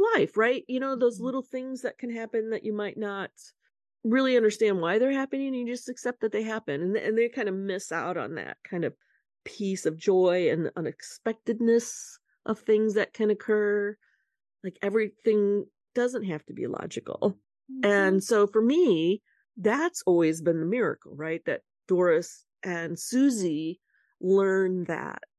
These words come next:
Speaker 1: by the end of the movie.
Speaker 2: I like that. And I do,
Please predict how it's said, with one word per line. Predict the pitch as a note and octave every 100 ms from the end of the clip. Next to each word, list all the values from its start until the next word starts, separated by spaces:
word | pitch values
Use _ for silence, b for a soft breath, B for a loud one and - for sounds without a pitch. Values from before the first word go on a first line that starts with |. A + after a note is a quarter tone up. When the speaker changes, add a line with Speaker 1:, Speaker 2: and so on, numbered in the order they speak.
| _
Speaker 1:
by | F3
the | E3 D#3+
end | E3
of | D3+
the | C#3+
movie. | D3+ A#2+ - - - G3 _ _ _ -
Speaker 2:
I | G#3
like | G3+ G#3 G#3 -
that. | E3+ E3+ _ _ _ _ _ -
And | D#4 D4 C#4 C4+ - _ _ _ _ _ -
I | C4+ C#4
do, | A#3+ E4 E4